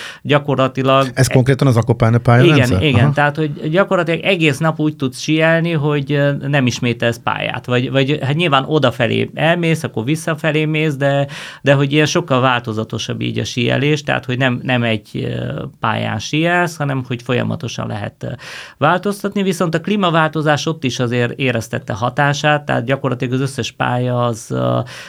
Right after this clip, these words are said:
Speaker 1: ö, hóágyúzva volt, tehát hogy, hogy egyébként nem volt, ö, tehát annak ellenére, hogy ilyen nulla fok körül volt, tehát hogy nem,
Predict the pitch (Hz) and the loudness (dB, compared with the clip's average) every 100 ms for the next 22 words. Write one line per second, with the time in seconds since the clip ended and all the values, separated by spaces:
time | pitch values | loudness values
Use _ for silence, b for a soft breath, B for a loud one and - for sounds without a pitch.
0 | B 113 117 127 110 101 104 101 101 110 | B -2 -2 0 0 0 -4 -8 -6 -4
1 | 104 117 123 117 135 147 139 117 117 120 | -4 -4 -4 -2 0 -2 -2 -4 -2 -4
2 | 117 120 135 127 123 131 123 123 107 110 | -2 -4 -2 -4 -2 -4 0 0 0 -4
3 | 110 123 120 120 120 117 139 127 127 120 | -6 -6 -6 -6 -6 -2 0 0 0 -2
4 | 113 113 117 110 113 120 120 110 - - | -2 -2 -4 -4 -2 0 -2 -2 -6 -6
5 | - 113 110 120 147 147 127 123 127 123 | -4 -4 -2 0 0 0 -2 -4 -4 -2
6 | 127 120 | 0 0